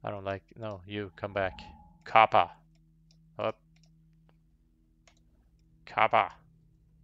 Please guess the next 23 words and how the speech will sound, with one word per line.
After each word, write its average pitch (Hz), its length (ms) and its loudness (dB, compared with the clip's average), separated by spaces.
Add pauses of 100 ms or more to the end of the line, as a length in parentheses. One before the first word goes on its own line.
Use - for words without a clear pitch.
(200)
Kappa 98 460 0
and 95 100 -12
dog 110 300 2 (100)
goes 98 260 -10
well 101 160 -2
together, 98 440 -2
and 95 260 -8
shitty 101 380 -6
son. 95 400 -4 (1600)
Nope, 120 180 0 (320)
I'm 113 100 -10
taking 113 360 -8
them 107 140 -6
back. 107 340 -2 (480)
It's - 120 -20
my 117 180 -2
toys 117 380 -6
now. 120 300 -2 (3500)
This - 160 -10
one 117 140 -2
only 107 260 -4
has 110 200 0
two. 123 340 -6